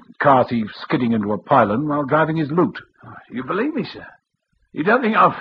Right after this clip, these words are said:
Speaker 2: I've got something wrong with the, with my top story?
Speaker 1: <laughs> Oh, no, no, of course I don't. Now, you run off home, get some sleep.
Speaker 2: Oh, that's if I, if I've been able to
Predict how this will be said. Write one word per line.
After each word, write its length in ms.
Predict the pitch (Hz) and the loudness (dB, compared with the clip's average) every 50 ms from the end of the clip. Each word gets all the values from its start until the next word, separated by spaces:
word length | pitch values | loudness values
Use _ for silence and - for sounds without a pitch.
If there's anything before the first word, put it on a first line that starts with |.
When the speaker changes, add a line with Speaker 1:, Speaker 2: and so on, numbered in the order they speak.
| - _ _ _ _ - | -14 _ _ _ _ -6
Speaker 2:
I've 80 | 135 135 | -4 -2
got 140 | - - | -2 0
something 220 | - 226 214 202 190 | 2 2 2 4 4
wrong 220 | 185 208 214 208 | 6 6 6 6
with 80 | 190 180 | 6 2
the, 220 | 175 170 160 135 123 | 0 -2 -4 -6 -6
with 140 | 196 202 160 | -6 -6 -4
my 100 | 175 - - | -4 -2 2
top 180 | 202 - - - | 2 0 0 0
story? 440 | - - 202 220 220 175 156 - - | -6 0 0 2 2 2 2 2 4
Speaker 1:
<laughs> 20 | |
Oh, 120 | - 113 110 | 4 4 4
no, 240 | 117 107 92 92 | 2 -2 -4 -4
no, 180 | 85 78 76 78 | -6 -8 -8 -10
of 100 | 80 - - - | -10 -8 -8 -8
course 200 | - 82 78 - | -6 -6 -8 -10
I 100 | 80 78 | -12 -12
don't. 240 | 73 - 76 73 73 - - - - - - - | -10 -10 -10 -12 -12 -14 -20 -20 -20 -20 -10 -2
Now, 120 | - - 123 | 2 2 2
you 180 | 139 180 226 | 4 4 4
run 180 | 226 202 165 156 | 4 4 6 6
off 120 | 147 127 | 4 2
home, 220 | 113 127 127 127 120 | 2 2 0 0 0
get 140 | 120 120 - | -2 -4 -4
some 160 | - 101 90 - - | -6 -10 -12 -12 -12
sleep. 200 | - 85 71 - - - _ _ _ _ 110 | -14 -14 -14 -16 -18 -20 _ _ _ _ -20
Speaker 2:
Oh, 240 | 104 113 110 104 104 | -20 -18 -18 -16 -16
that's 200 | 107 - - - | -18 -20 -18 -14
if 160 | 123 127 123 | -12 -10 -8
I, 120 | 131 131 127 - - 135 | -6 -6 -6 -6 -6 -8
if 80 | 127 | -6
I've 160 | 139 139 139 | -6 -6 -4
been 120 | 135 143 143 | -4 -4 -4
able 260 | 143 165 175 190 170 | -2 -4 -4 -4 -6
to 80 | 143 | -8